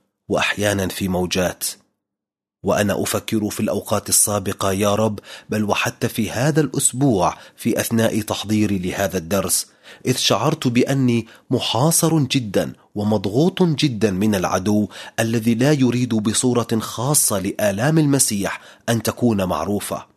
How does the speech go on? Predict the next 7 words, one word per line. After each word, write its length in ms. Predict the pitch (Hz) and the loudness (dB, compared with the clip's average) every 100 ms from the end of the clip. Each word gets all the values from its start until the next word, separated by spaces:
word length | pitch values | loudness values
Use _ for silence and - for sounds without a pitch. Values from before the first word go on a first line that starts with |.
| _ _ _ _ _ _ - - - | _ _ _ _ _ _ -20 -14 0
وأنا 420 | 113 123 127 123 | 0 4 4 2
أفكر 480 | 127 151 - 135 123 | 2 0 2 2 2
في 180 | - 123 | 2 0
كل 260 | - 123 | 2 2
الأوقات 560 | 120 110 113 120 113 - | 2 2 0 0 0 -2
في 200 | - 113 | -2 -2
حياتي 720 | - 101 110 104 - 104 95 | 0 0 0 0 0 -2 -2